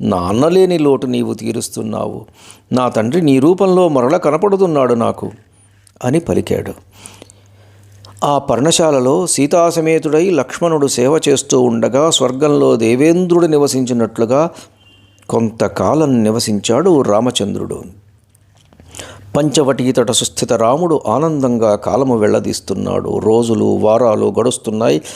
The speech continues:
నెలలు మారుతున్నాయి, ఋతువులు దొర్లుతున్నాయి. రాముడికి ఇష్టమైన హేమంతం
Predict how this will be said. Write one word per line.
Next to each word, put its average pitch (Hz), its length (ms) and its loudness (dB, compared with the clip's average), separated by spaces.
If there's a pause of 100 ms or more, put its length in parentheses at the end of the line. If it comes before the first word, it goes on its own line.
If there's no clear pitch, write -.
(240)
నెలలు 123 320 2
మారుతున్నాయి, 131 720 0
ఋతువులు 135 420 0
దొర్లుతున్నాయి. 113 840 -2 (540)
రాముడికి 127 640 0
ఇష్టమైన 117 480 0
హేమంతం 139 720 -2